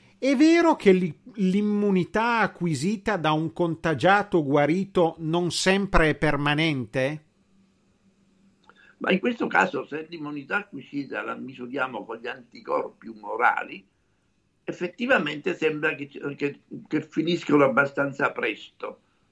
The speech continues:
Speaker 2: generalmente. Però, ecco, noi dobbiamo pensare che l'immunità è acquisita anche dalla parte cosiddetta cellulare, cioè non solo umorale. E quella cellulare, invece, è quella che permette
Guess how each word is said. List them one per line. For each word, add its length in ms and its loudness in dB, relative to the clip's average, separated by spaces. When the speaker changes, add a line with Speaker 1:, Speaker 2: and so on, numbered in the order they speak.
Speaker 2:
generalmente. 960 0
Però, 580 2
ecco, 320 -8
noi 140 -6
dobbiamo 440 -8
pensare 440 -8
che 80 -6
l'immunità 440 -6
è 60 -2
acquisita 520 -8
anche 200 -4
dalla 220 -2
parte 480 -4
cosiddetta 640 -8
cellulare, 680 -2
cioè 100 -4
non 160 -8
solo 220 0
umorale. 500 -2
E 240 2
quella 260 0
cellulare, 540 0
invece, 560 -12
è 180 -8
quella 300 -2
che 200 -4
permette 840 -4